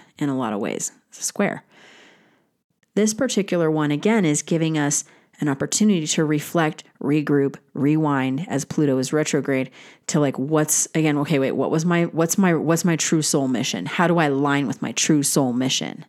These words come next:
My, you know, I was thinking that it's like that cellular transformation is, has a lot to do with self-empowerment, but this is also about soul empowerment. The transformation of the soul is soul empowerment.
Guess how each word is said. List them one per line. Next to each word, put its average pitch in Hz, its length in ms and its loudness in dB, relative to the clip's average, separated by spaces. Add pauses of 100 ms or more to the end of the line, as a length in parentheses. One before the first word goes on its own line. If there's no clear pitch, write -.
(100)
My, 98 280 -6 (680)
you 165 120 -4
know, 147 60 0
I 131 40 -2
was 135 120 -2
thinking 160 360 0
that 131 220 -4 (1000)
it's 151 160 -2
like 143 160 -2
that - 220 -2
cellular 165 500 2
transformation 147 760 0
is, 139 240 -4 (460)
has 156 160 -2
a 156 40 0
lot 143 260 0
to 156 100 -2
do 151 160 0
with 123 140 -4
self-empowerment, 135 1080 -2 (320)
but - 80 -8
this 151 140 0
is 165 120 0
also 156 440 2
about 139 280 -2
soul 165 800 2
empowerment. 123 960 -4 (1300)
The - 80 -20
transformation 180 760 2
of 156 120 -2
the 151 60 -4
soul 156 500 2
is 139 140 -2
soul 151 640 2
empowerment. 151 960 -2